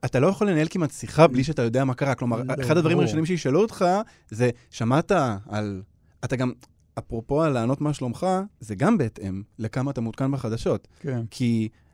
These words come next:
Speaker 1: אתה יכול ב-, לקום בבוקר ול-, ולדעת שאם אתה מגיש ברדיו, אתה יכול לבחור שיר מסוים, כי היום יחסית יום בסדר, ואז בשתים עשרה בצהריים קרה משהו,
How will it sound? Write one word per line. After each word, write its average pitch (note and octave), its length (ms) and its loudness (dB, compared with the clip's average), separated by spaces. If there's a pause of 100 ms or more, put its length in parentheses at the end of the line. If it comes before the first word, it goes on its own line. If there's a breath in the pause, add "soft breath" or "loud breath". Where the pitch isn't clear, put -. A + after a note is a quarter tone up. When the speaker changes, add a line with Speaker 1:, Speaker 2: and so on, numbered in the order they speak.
Speaker 1:
אתה A#2+ 100 -2
יכול E3 180 6
ב-, E3 60 4
לקום D3 280 2
בבוקר D3+ 360 2
ול-, B2 160 0 (960 soft breath)
ולדעת A#2+ 640 0
שאם C#3 280 -2
אתה C#3+ 140 -2
מגיש A#2+ 260 -4
ברדיו, B2 320 2
אתה B2+ 100 -4
יכול A#2+ 200 -2
לבחור A#2 260 -4
שיר C3 180 -2
מסוים, D3 300 -4
כי C3+ 100 -4
היום C#3+ 180 0
יחסית E3+ 380 -6
יום D3 140 0
בסדר, G3 480 -2
ואז D#3+ 180 -2
בשתים E3+ 240 -4
עשרה F3+ 160 -4
בצהריים D#3 240 -4
קרה D3 220 -2
משהו, G#3 480 -2